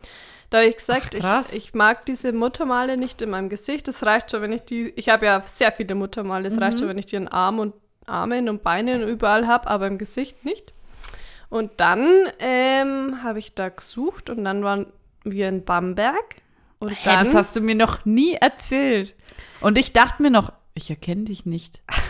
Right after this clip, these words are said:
Speaker 2: <laughs> Vielleicht erkennen dich deswegen so
Speaker 1: Das
Speaker 2: viele
Speaker 1: kann
Speaker 2: nicht.
Speaker 1: sein, ja, ja, weil das ja
Speaker 2: <laughs> Wegen
Speaker 1: und
Speaker 2: deinem Schönheitseingriff.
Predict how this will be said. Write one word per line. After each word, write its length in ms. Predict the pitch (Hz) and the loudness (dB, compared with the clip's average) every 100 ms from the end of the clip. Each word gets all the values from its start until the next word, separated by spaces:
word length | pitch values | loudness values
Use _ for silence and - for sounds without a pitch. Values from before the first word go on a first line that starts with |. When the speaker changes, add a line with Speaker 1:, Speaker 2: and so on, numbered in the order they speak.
| 277 - | 2 2
Speaker 2:
<laughs> 640 | - - 254 254 - - | -2 -6 -2 -2 -4 -8
Vielleicht 340 | - 190 - - | 4 4 4 0
erkennen 340 | 165 - 202 | -4 -2 0
dich 160 | 294 - | 0 -2
deswegen 400 | 180 - 170 180 | -4 -4 -4 -4
so 140 | 202 | -4
Speaker 1:
Das 120 | 190 220 | -4 -2
Speaker 2:
viele 140 | 190 | 4
Speaker 1:
kann 180 | 277 349 | 6 6
Speaker 2:
nicht. 100 | 392 | 6
Speaker 1:
sein, 280 | 349 359 302 | 6 8 8
ja, 160 | 240 | 8
ja, 240 | 240 240 262 | 8 8 8
weil 120 | 247 | 6
das 200 | 240 247 - | 4 2 4
ja 200 | 262 - | 2 4
Speaker 2:
<laughs> 0 | |
Wegen 100 | 254 | 4
Speaker 1:
und 60 | 214 | 6
Speaker 2:
deinem 240 | 208 202 | 6 4
Schönheitseingriff. 1000 | - 233 285 226 - 180 190 - 196 233 | 0 0 2 0 -2 -4 -4 -8 -10 -10